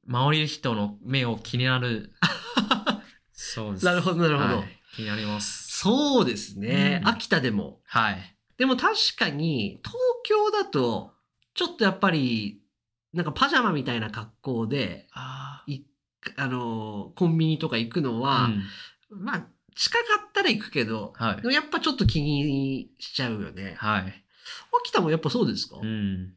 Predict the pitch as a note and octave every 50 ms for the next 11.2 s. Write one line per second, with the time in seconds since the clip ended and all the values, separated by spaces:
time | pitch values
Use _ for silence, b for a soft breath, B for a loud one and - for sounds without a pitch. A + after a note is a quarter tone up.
0 | _ _ - G3 G3 G3+ - - _ - - F4 G4 - C3 - G#2 - - A1
1 | G#1+ - - - - - G#2 G2 F2+ F2+ A#3+ D4+ - G#3 A#3+ C#4 - - - A3
2 | F#3 F3+ D#3+ D#3+ C3 B2+ D3 F3 G#3 A3+ G#3+ G#3 - - - - - - G#3 -
3 | - - A3 - - - - - D#3+ - - F#3 E3+ F3 - - - - - -
4 | - - - - - - - - - - - - A#3+ G3+ E3+ F3+ G#3+ D4 D#4+ -
5 | F#4+ E4 D4 A#3 A#3 F#3+ E3+ - - D3+ C#3 C#3+ E3 F3 F3+ D3+ C#3 A#2+ A2+ G#2+
6 | G#2 - D3+ D3 C#3 - B B B B B B B - G#3+ A3 G#3 G#3 G3 D#3+
7 | - - G#3 B3+ D4 A3+ C3+ B2 C3 E3+ G3+ F#3 F#3 G3+ G3+ E3+ - - A#3 D4
8 | B3+ C#3+ G#2 G2+ G2+ B2+ F3 A3 - - - - G#2 G2+ G2 D#3+ D3+ D3+ D3 D3
9 | C3 C3 B2+ A2+ G#2 A#2 G2+ G2+ G2 G2+ G2 G2 F2+ - - A2+ A2+ A2 G#2 G2
10 | F#2+ F#2+ G#2+ A2+ A2 A#2 A2+ A2+ - G2+ G2+ E2+ F2+ D#2+ C#2 - - - _ -
11 | - _ - -